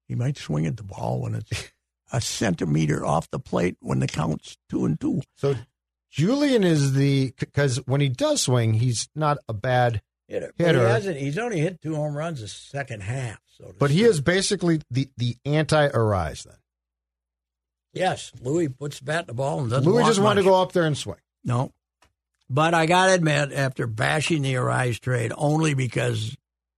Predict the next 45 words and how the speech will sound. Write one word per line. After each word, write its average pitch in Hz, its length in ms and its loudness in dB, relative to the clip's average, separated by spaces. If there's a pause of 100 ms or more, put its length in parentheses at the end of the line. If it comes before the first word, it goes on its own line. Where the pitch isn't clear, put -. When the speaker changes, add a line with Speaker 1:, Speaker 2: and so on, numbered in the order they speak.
Speaker 1:
I 123 180 -4
always 120 320 -2
said 120 220 -4
this 117 160 -4
guy, 110 180 -12
this 143 260 -2
guy's, 120 360 -4 (640)
for 156 120 -2
three 208 300 0
months, 165 340 2
he 156 100 2
was 147 180 0
the 131 100 0
hitter 135 280 2
you 120 140 -2
needed, 123 400 -2
somebody 127 340 -2
to 98 60 -4
put 82 220 -10
the 101 60 -14
ball 113 320 -2
in 90 80 -8
play. 80 360 -12 (680)
Uh, 107 400 -4
Lo-, 113 220 -2 (180)
they, 113 200 -6 (500)
they 123 180 -4
wouldn't 135 280 -2
be 120 100 -2
where 113 160 -4
they 107 160 -6
are 107 180 -4
without 98 320 -6
Lopez. - 480 -12 (240)
Speaker 2:
Mm-hmm. 127 120 0
Speaker 1:
He's 113 120 -2
a 107 60 -4
monster. 104 440 -10 (100)
He 185 100 -8
just - 240 -4
got 120 160 -6
over 131 200 -4
two 220 200 -8
hundred 160 180 -4
strikeouts. - 440 -16